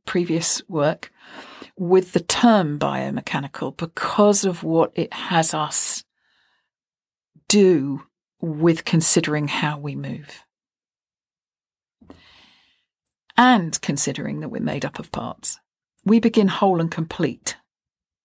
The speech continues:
And as my dear friend and mentor Jaap van der Wal says, we begin as unicellular beings. First the whole,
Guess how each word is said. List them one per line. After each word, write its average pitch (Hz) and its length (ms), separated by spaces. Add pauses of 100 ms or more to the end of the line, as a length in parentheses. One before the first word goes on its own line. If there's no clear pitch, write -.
(580)
And 165 240
as 156 160
my 160 260 (680)
dear 233 180
friend 160 320
and 156 140
mentor 151 380
Jaap 151 260
van 151 160
der 151 80
Wal 185 240
says, 151 360 (600)
we 170 240
begin 170 340
as 156 220
unicellular 151 840
beings. - 600 (280)
First - 640 (160)
the 165 100
whole, - 580